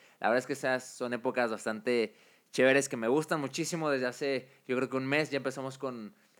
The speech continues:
fiestas y la, la época o la temporada cada vez se pone muchísimo mejor. Después viene Navidad y los regalos y, pues, bueno, todo lo que te puedas imaginar, que tú sabes que es, eh, una época muy, muy chévere.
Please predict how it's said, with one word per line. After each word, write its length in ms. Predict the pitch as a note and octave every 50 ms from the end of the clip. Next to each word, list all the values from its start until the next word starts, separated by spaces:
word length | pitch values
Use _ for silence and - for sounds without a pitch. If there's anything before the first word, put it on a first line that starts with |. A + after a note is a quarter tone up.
| _
fiestas 580 | - B2+ C3 C3+ C3+ - - C#3 C#3 C#3 C#3 -
y 480 | G2+ A#2+ A2+ A2+ A2+ A2+ A2 A2 G2+ G#2
la, 380 | G#2+ G#2+ G#2+ G#2 G#2 G#2 - -
la 120 | A2 A2+
época 360 | A#2 A2+ C3 C3+ C3 - B2
o 60 | A#2+
la 120 | A#2 A2+ G#2+
temporada 460 | - G#2+ F#2 G#2 G#2 A2 A#2 B2 -
cada 140 | - A2+ A2+
vez 60 | A2
se 80 | A#2+ G#2
pone 200 | - A#2 A2+ A#2
muchísimo 460 | A2+ G#2+ G#2 - G2 - G#2 G2 F#2
mejor. 420 | F#2+ F#2+ - - C3 C#3+ D3 B2+
Después 260 | G#2 - - A2 G#2
viene 160 | G#2 G#2+ G#2 G#2
Navidad 760 | G2 F#2 F2+ F#2 G2 G#2 A#2 A#2+ B2+ B2+ B2 B2 A#2+ A#2+ B2+
y 100 | A#2 G#2
los 120 | G2 F#2+
regalos 840 | F#2+ F#2+ F#2 F#2+ G#2 A#2+ B2 B2 B2+ B2 B2 B2 A#2+ A#2+ A#2+ - -
y, 60 | G2+ F2+
pues, 180 | - - G#2
bueno, 220 | A2 A#2 A#2 A2+ A2
todo 120 | - E3
lo 120 | F3 E3+
que 80 | - -
te 80 | - G#2
puedas 280 | G2+ A2+ A2 A#2+ - A#2
imaginar, 520 | G2+ G2 - - G2+ A2+ C3 D3 - - - - - - - _
que 100 | - A2+
tú 100 | - A#2+
sabes 280 | - B2+ A#2+ B2 A#2+ -
que 100 | - A#2
es, 260 | A2+ - - - - _ -
eh, 240 | G#2+ G#2+ G#2+ G#2 G2+
una 160 | G2+ A2 A2+
época 560 | A2 G#2 - A2+ - A#2+ A2+ A2 G#2 G2 - - - _ _ _ _ _ _ _ - - -
muy, 240 | - B2 C3+ C#3 C#3
muy 200 | C#3 C3+ C3 B2+
chévere. 600 | C3 - C3+ C3 C3+ C#3 C#3+ D3+ D3+ - - -